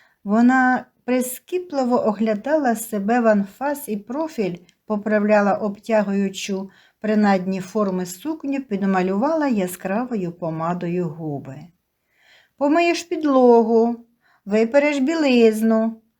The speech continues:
вигуляєш чапу". Не відриваючись від свого відображення, наказувала мені командирським тоном:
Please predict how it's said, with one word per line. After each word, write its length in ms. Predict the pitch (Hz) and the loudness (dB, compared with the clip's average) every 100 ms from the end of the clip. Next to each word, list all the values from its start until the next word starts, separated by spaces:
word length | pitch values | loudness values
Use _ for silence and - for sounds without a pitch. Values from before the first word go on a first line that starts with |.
| - | -10
вигуляєш 840 | 196 196 190 208 226 269 349 - | -2 0 0 2 2 2 0 -4
чапу". 800 | - 254 208 180 - 165 165 196 - _ _ _ - | -2 4 6 6 2 -6 -14 -14 -18 _ _ _ -2
Не 140 | 220 | 0
відриваючись 840 | 233 233 330 370 392 359 311 277 233 | 0 0 2 2 2 0 -4 -6 -2
від 180 | 254 | -2
свого 380 | - 254 262 247 | -4 -2 0 2
відображення, 960 | 226 220 226 254 320 330 254 226 208 202 _ _ _ | 2 0 2 2 2 2 2 0 0 -2 _ _ _
наказувала 840 | 233 233 233 285 320 277 240 233 220 | -2 0 0 2 2 2 4 4 4
мені 360 | 220 220 254 | 2 2 2
командирським 920 | 285 233 208 190 190 208 208 - 247 240 | 0 0 0 0 0 -2 -2 -2 0 0
тоном: 580 | 247 214 185 160 165 | 0 2 0 -2 -8